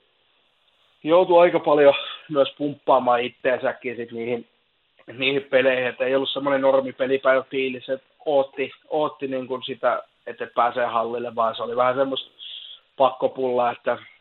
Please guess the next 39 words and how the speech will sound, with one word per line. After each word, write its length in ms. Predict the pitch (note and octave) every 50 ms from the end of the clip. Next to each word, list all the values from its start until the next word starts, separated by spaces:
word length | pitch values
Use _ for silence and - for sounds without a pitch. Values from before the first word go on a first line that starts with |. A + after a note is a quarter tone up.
| _ _ _ _ _ _
jahas, 340 | - A2+ A#2+ A#2 A#2 B2 B2 - - - - - _
tänään 280 | C3 B2 A#2 A2+ A2
on 200 | A2 A2+ A2+ B2 A#2+ _ _ _ _ _ _ -
mentävä 500 | C3+ C#3 C3+ B2+ A#2+ B2+ B2+ B2 B2+ A#2+
hallille, 680 | A2+ B2+ C3+ B2+ A#2+ A2+ A#2 A2+ A2+ A#2 A#2+ A#2 - - _ _ _ _ - - - - _ _ _
että 200 | - - _ _ -
illalla 400 | C#3 C3+ C3 B2 A#2+ A#2+ A#2+ -
pelataan, 640 | - D#3 D3 D3 C#3 C3 B2 - - A#2 A2+ A#2 A#2+
ja 200 | A#2 A#2 - - - _ _ _ -
kun 100 | B2+ B2
ei 100 | B2 A#2+
viittis 380 | B2+ A#2+ - - B2 A#2 C3 -
ihan 340 | - C#3+ D3 D#3 D3+ B2+ B2
niinku 340 | B2+ B2 A#2+ C3 B2+ - _ _ -
lekkeriksi 600 | C3+ C3 B2+ - - C3+ B2 A#2+ A#2 A2 - C3
heittää 380 | A#2 A#2 A#2 - C3+ A#2+ - -
koko 280 | C3 A#2+ - - B2+ A#2+
touhua 560 | - - A2+ A#2 B2+ B2 A2+ A#2+ B2 A#2+ A#2+
siinä, 340 | - B2 A2+ A#2 A#2 A#2 A#2
niin 180 | A2+ A2 A2 - _ _ _ _ _ _ _ _ _ _ _ _ _ _ _ _ -
sit, 200 | B2+ A#2+ - -
äh, 160 | E2 G#2 G2 - -
niinku 260 | - B2+ A#2 - B2+
just 140 | C#3+ C3+ -
sanon 220 | - D#3 D3+ C#3+
pelaajille, 460 | - D3+ C#3+ D3 C3+ B2+ B2 B2 B2 A#2+
että 160 | A#2 - C3
nyt, 120 | B2+ B2 _ _ _ -
nyt 200 | D3+ C#3+ - _ _ - -
eritoten 560 | C3+ B2+ A#2+ A#2+ A#2 A#2 A#2+ G#2+ - B2 A#2+ A2+
antakaa 400 | A2+ A#2 A#2 A2+ A2 - A2+ A2+
minulle 280 | A2+ G#2+ F#2+ G#2+ A#2
niitä 240 | A2+ A#2 A2+ - A2+
biisejä, 420 | A2 A#2 A2+ A2+ A2 A2 A#2 A2+
mitä 240 | A2+ A2 - - A#2
te 100 | A2+ -
haluatte 400 | A2 A2 A2 A2+ A2 - - A2+
kuunnella, 520 | - - D#3+ E3 D#3 C#3 C3 B2 B2 A#2+ A#2+
että 380 | A2+ - - B2 A#2 - -